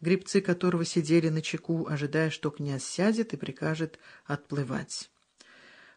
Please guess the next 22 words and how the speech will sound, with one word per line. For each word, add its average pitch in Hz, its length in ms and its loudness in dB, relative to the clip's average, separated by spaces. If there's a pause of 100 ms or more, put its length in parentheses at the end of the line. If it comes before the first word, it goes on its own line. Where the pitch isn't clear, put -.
Воротынского 214 680 0
провожал 220 580 2
розмысел 196 540 0
выродков. 147 880 -2 (440)
«Вот 185 280 0
что, - 200 -4
Григорьевич, 160 520 2
у 160 40 -4
тебя 160 300 0
лес 180 260 0
на — 156 360 -4 (520)
Дома 170 260 2
еще 170 300 0
найдется?» — 170 680 0 (500)
спросил 143 440 -4
князь. - 480 -10 (640)
«Найду, 139 480 0
а 180 60 4
что?» - 340 -2 (1000)
«Построй-ка 320 640 2
на 160 160 0
дальней 143 560 -2